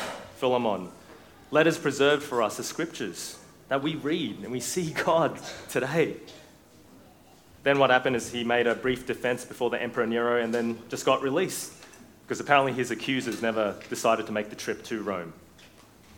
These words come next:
But in the end, it doesn't really matter so much what happened to Paul,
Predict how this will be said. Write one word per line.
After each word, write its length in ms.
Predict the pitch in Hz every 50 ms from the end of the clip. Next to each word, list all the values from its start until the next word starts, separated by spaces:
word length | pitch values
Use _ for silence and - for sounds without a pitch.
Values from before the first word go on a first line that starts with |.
| - - - - - - - - - - - - - -
But 120 | - 151
in 120 | 175 180 160
the 120 | 147 143
end, 220 | 135 135 127 123 - - - - - - - - - - - - - -
it 60 | 143
doesn't 180 | 139 151 151 143
really 120 | 127 120
matter 260 | 117 113 113 113 107
so 240 | 104 - - 123 127
much 180 | 120 107 104 -
what 140 | 110 95
happened 320 | - 101 92 - 104 92 -
to 100 | - 98
Paul, 380 | - - - 95 87 82 76